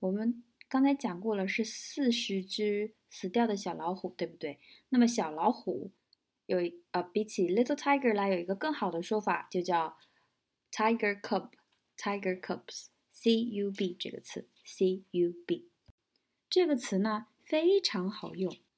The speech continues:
它就是指幼兽，就是小崽子，比如说小老虎崽子，小虎崽子就是 tiger cub，tiger cub。它一般指的是熊、狮子、狐狸、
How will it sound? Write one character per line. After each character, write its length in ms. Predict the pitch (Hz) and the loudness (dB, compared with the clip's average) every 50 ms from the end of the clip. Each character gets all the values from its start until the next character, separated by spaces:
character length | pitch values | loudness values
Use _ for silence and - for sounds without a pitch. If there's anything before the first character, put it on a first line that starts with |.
| _ _ _ _ _ - | _ _ _ _ _ -4
它 120 | - 349 | -2 2
就 120 | 349 359 349 | 4 4 4
是 140 | 349 302 | 4 2
指 280 | 240 240 - 185 175 196 | 0 0 -2 -2 0 2
幼 220 | 233 294 302 240 | 2 2 2 0
兽， 380 | 233 - - - 339 233 - - _ _ _ _ _ _ _ _ _ - | -2 -2 0 0 0 -2 -2 -6 _ _ _ _ _ _ _ _ _ -2
就 100 | - 285 | 0 0
是 120 | 254 262 | 0 0
小 200 | 233 - 202 254 | -2 -2 -2 -2
崽 320 | 339 - - 233 - - - | -2 -2 -4 -6 -6 -8 -10
子， 260 | - 175 175 - - _ _ | -8 -6 -6 -6 -10 _ _
比 80 | - 175 | -2 -2
如 60 | 202 | -2
说 100 | 269 330 | 0 0
小 260 | 330 - 226 175 165 | 0 0 0 -2 -2
老 200 | 160 165 208 269 | -2 -2 -2 -2
虎 200 | 277 - 233 269 | -2 -2 -2 -2
崽 280 | - - 254 - - - | -2 -2 -4 -6 -8 -12
子， 300 | - 185 175 180 - - _ _ _ _ _ _ _ _ _ _ _ _ _ _ _ _ _ _ _ | -8 -6 -6 -6 -8 -12 _ _ _ _ _ _ _ _ _ _ _ _ _ _ _ _ _ _ _
小 200 | - - 254 285 | 0 4 4 4
虎 240 | 285 - - 247 277 | 4 4 2 2 2
崽 240 | 285 262 - - - - | 2 0 -2 -2 -4 -8
子 180 | 175 180 - - | -8 -8 -4 -2
就 160 | - 214 202 | 0 0 2
是 360 | 190 - 196 180 165 - - | 2 0 0 -2 -2 -4 -8
tiger 480 | - - - 214 214 214 - 185 180 180 | -10 -4 -2 -2 0 0 2 0 0 0
cub，tiger 960 | - - - - - - - _ _ _ - - - 190 196 190 180 175 180 | -2 -4 -6 -6 -8 -14 -20 _ _ _ -12 -6 -2 -2 -2 -2 -2 -6 -6
cub。 220 | - - - - - - _ _ _ _ _ - - _ | -6 -6 -6 -6 -8 -16 _ _ _ _ _ -20 -20 _
它 120 | - - 349 | 0 2 2
一 80 | 330 302 | 2 2
般 220 | - 311 320 349 | 0 -2 -2 -2
指 180 | 339 - 170 160 | -2 -4 -2 -2
的 120 | 170 180 | -2 -2
是 400 | 190 - 247 226 196 180 175 - - - _ _ _ | 0 2 2 2 2 2 0 -4 -10 -20 _ _ _
熊、 560 | - - - - 202 180 175 185 226 - - - _ _ _ _ _ _ _ | -12 -10 -4 0 0 2 2 2 0 -2 -4 -8 _ _ _ _ _ _ _
狮 260 | - - - - 370 381 | -12 -6 0 2 2 2
子、 240 | - - - - _ _ _ _ _ _ _ _ _ _ _ | 0 -2 -8 -10 _ _ _ _ _ _ _ _ _ _ _
狐 240 | _ - 196 202 269 | _ -2 0 2 2
狸、 140 | 392 - | 0 0